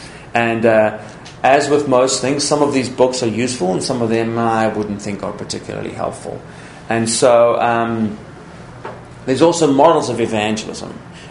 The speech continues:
Uh, think of, like, the four spiritual laws that were employed with great effect by Bill Bright, or think of Ray Comfort and, uh, who's Kirk Cameron's The Way of the Master, where they use the old law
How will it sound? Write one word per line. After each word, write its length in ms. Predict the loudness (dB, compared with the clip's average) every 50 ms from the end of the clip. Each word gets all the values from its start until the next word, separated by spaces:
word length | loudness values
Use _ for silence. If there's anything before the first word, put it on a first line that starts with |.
| -8 -2
Uh, 160 | -2 -2 0
think 240 | 0 0 0 2 4
of, 180 | 4 4 4
like, 300 | 2 2 2 2 0 -2
the 80 | -4 -8
four 240 | -6 -2 -2 -2 -2
spiritual 500 | -2 -4 -2 0 0 0 2 0 0 2
laws 480 | 2 2 2 2 2 0 -2 -6 -8 -8
that 140 | -10 -8 -4
were 140 | -2 0 0
employed 440 | 0 -2 -2 0 0 2 2 2 0
with 340 | -2 -6 -8 -10 -14 -10 -4 -2
great 280 | 0 0 0 -2 -4 -6
effect 420 | -8 -6 -4 -4 -6 -6 -6 -4
by 220 | -4 -2 -2 -4
Bill 260 | -4 -2 0 0 0 0
Bright, 500 | 0 0 0 0 -2 -4 -6 -8 -12 -10 -8
or 80 | -6 -6
think 300 | -6 -4 -4 -4 -2 0
of 200 | -2 -2 -2 -8 -12 -16 -18 -18 -18 -18 -18 -8 0
Ray 220 | 2 4 4 4
Comfort 640 | 2 0 -2 -2 -2 -2 -4 -4 -2 -2 -2 -4 -6
and, 480 | -6 -4 -4 -2 -2 -4 -4 -6 -6 -4
uh, 420 | -4 -2 -2 0 -2 -2 -4 -6 -8 -10 -10
who's 200 | -8 -8 -8 -8
Kirk 300 | -8 -4 -2 -2 -2 -2
Cameron's 460 | -4 -4 -2 -2 -2 -4 -4 -6 -6
The 80 | -6 -2
Way 220 | 0 0 0 2
of 160 | 0 0 -2
the 60 | -4 -4
Master, 460 | -2 0 2 0 0 0 -4 -6 -8
where 140 | -8 -6 -6
they 180 | -6 -6 -6
use 280 | -6 -6 -6 -6 -8 -8
the 160 | -8 -4 -2
old 300 | 0 2 2 0 0 -2
law 300 | 0 2 2 2 2